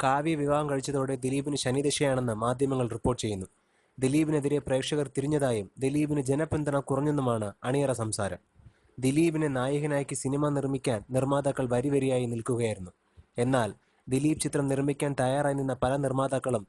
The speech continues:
ചിത്രത്തിൽ നിന്ന് പിന്മാറുന്നതായാണ് പുതിയ റിപ്പോർട്ടുകൾ. കുടുംബ പ്രേക്ഷകരുടെ പ്രിയങ്കരനായിരുന്നു നടൻ ദിലീപ്. ജനപ്രിയ നായകൻ എന്ന പദവി പ്രേക്ഷകർ അറിഞ്ഞു നൽകിയതായിരുന്നു. അതായിരുന്നു നിർമ്മാതാക്കളെ താരത്തിലേക്ക് ആകർഷിച്ച ഘടകം. എന്നാൽ ഈയിടെയായി താരത്തിന്റെ ജനപ്രീതിക്ക് കുറവ് സംഭവിച്ചുവെന്നാണ് റിപ്പോർട്ടുകൾ പറയുന്നത്.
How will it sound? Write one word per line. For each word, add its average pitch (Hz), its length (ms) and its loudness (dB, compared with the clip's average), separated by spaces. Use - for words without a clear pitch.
ചിത്രത്തിൽ 143 420 0
നിന്ന് 135 160 0
പിന്മാറുന്നതായാണ് 127 840 0
പുതിയ 127 280 0
റിപ്പോർട്ടുകൾ. 110 400 -4
കുടുംബ 180 300 4
പ്രേക്ഷകരുടെ 165 560 4
പ്രിയങ്കരനായിരുന്നു 147 920 6
നടൻ 120 460 4
ദിലീപ്. 117 300 -2
ജനപ്രിയ 147 460 6
നായകൻ 143 380 2
എന്ന 143 200 -2
പദവി 135 240 0
പ്രേക്ഷകർ 135 560 -2
അറിഞ്ഞു 143 320 0
നൽകിയതായിരുന്നു. 123 680 0
അതായിരുന്നു 143 480 2
നിർമ്മാതാക്കളെ 139 680 -2
താരത്തിലേക്ക് 131 680 0
ആകർഷിച്ച 131 460 0
ഘടകം. 107 400 0
എന്നാൽ 127 440 2
ഈയിടെയായി 147 640 0
താരത്തിന്റെ 135 400 0
ജനപ്രീതിക്ക് 131 760 -2
കുറവ് 139 280 2
സംഭവിച്ചുവെന്നാണ് 120 960 0
റിപ്പോർട്ടുകൾ 120 420 0
പറയുന്നത്. 101 480 -2